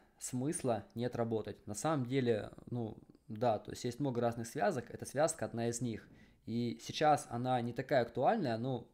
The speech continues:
в дальнейшем она вполне может, э, нормально функционировать, работать, как это было раньше, да, то есть её полностью, э, списывать со счетов мы, конечно, не рекомендуем. И, в общем, в-, часто такие ситуации случались, когда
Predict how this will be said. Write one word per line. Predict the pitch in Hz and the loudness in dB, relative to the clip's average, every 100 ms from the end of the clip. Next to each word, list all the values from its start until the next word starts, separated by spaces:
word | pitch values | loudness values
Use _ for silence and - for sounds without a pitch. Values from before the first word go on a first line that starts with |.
| _ - | _ -16
в | 113 | -4
дальнейшем | 117 117 143 196 131 107 - - _ | 0 0 0 -2 -4 -6 -12 -20 _
она | 117 123 | -2 -2
вполне | - 117 135 127 | -2 -2 0 -2
может, | 120 120 - - | -2 -2 -6 -10
э, | 107 104 - - - | -10 -8 -10 -14 -8
нормально | 117 123 107 | -4 -2 -4
функционировать, | 104 110 - 120 175 123 - | -6 -8 -6 -6 -4 -4 -4
работать, | 95 135 156 107 - _ _ - | -4 -2 -2 -6 -10 _ _ -14
как | 104 | -8
это | 110 110 | -6 -4
было | 113 113 | -2 0
раньше, | 113 101 - - _ - | 0 -2 -10 -14 _ -16
да, | 104 113 | -4 -4
то | 113 - | -4 -10
есть | - - | -12 -8
её | 107 127 120 113 107 - | -2 2 4 4 2 -2
полностью, | 127 123 117 - 110 - - - _ _ _ | -2 -2 -4 -4 -6 -6 -18 -20 _ _ _
э, | - - - | -12 -12 -8
списывать | - 139 117 - | -4 -2 -2 -4
со | 113 | -4
счетов | 120 - 202 202 - _ - | -4 -2 -2 -4 -16 _ -14
мы, | 110 113 107 | -8 -6 -6
конечно, | 117 120 113 104 | -4 -4 -4 -8
не | |
рекомендуем. | 101 101 107 117 170 117 101 _ - - _ _ | -8 -8 -6 -2 -2 -2 -6 _ -20 -20 _ _
И, | - 131 | -6 -2
в | 117 | -2
общем, | 117 - 107 107 123 - _ - | -4 -6 -6 -8 -14 -20 _ -20
в-, | - 113 104 113 - | -14 -12 -12 -12 -2
часто | - 214 214 | 4 4 2
такие | 180 165 135 | 0 0 0
ситуации | - - 135 131 | -4 2 2 2
случались, | 147 117 - 165 208 - | -4 -6 0 2 2 -2
когда | 110 104 120 120 101 | -6 2 6 6 4